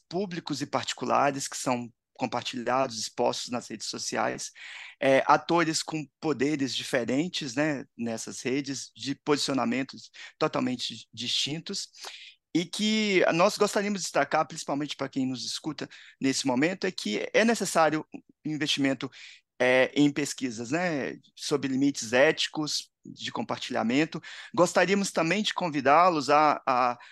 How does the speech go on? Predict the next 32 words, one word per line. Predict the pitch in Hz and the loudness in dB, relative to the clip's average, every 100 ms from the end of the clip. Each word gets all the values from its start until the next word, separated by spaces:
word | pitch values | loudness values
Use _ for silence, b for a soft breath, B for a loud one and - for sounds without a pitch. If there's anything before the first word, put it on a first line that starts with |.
| - | -4
nos | 151 151 | 0 0
acompanhar, | 160 151 143 127 147 170 135 117 113 - | 0 0 0 4 6 6 4 -2 -14 -10
nos | 135 131 | -8 -4
acompanhar, | 139 139 143 | 0 2 2
que | 147 | 2
eu | 127 | -2
digo, | 139 123 | -4 -6
o | |
grupo | 120 147 - | -4 -4 -4
de | - | -4
pesquisa | 139 - 156 160 151 - B B | -4 -4 -4 -2 -2 -4 B B
nas | 139 139 | 0 2
redes | 143 131 | 0 -2
sociais. | - 123 - 131 147 | -4 -4 2 4 4
Nós | 135 135 | 2 -4
temos | 143 143 135 | -2 -2 -2
um | 131 135 | -2 -4
site | - 131 131 - - | 0 2 2 0 0
que | |
é | 127 | 0
o | 120 B B B B - | 0 B B B B -6
mesa | 131 160 180 147 | 2 4 4 2
digital | 120 123 123 131 143 | -4 -6 2 4 4
ponto | - 135 135 120 | 2 -2 -2 -2
org, | 120 151 160 - 180 - _ - | 0 -2 -6 -14 -18 -20 _ -8
é | 120 120 | -2 2
uma | 143 165 | 4 4
extensão | - - 151 - - 170 175 | 0 0 2 2 0 0 2
da | 135 | 0
Mesa | 131 131 127 | 2 0 -2
Analógica, | 120 113 123 170 - - - | -4 -2 -2 0 -2 -4 -8
né? | 147 156 | -6 -6